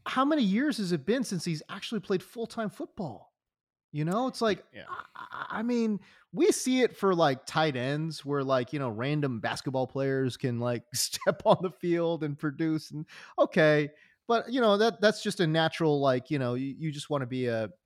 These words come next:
Speaker 1: you know, have good hands, big body, be an athlete. Okay, fine. That's not what quarterbacking is, you
Speaker 2: Quarterback's
Speaker 1: know, and
Speaker 2: so
Speaker 1: I
Speaker 2: hard, yeah.
Speaker 1: Yeah, you know, there's just so many extra little layers and nuances and, and, you know, um,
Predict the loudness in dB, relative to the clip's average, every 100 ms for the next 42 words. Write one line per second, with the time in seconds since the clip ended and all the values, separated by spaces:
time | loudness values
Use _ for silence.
0 | -6 -2 -2 2 2 4 2 2 0 -2
1 | -4 2 4 4 2 -4 -8 _ _ -4
2 | -2 -4 -6 -12 -10 -10 -10 -18 -18 -20
3 | _ _ _ _ -10 -6 -4 -4 -2 -2
4 | -2 -6 -12 -16 -8 -6 -6 -10 -4 -2
5 | 0 0 0 -2 -4 -8 -20 -20 -20 -20
6 | -20 _ -2 0 2 2 0 0 -2 -2
7 | 0 0 0 -2 -4 2 4 6 4 2
8 | 0 -4 -6 -2 0 2 4 4 4 4
9 | 6 4 2 0 0 0 0 -2 -4 -6
10 | -6 -6 -6 -6 -8 -8 -14 _ _ _
11 | -10 -6 -4 -6 -10 -8 -6 -6 -8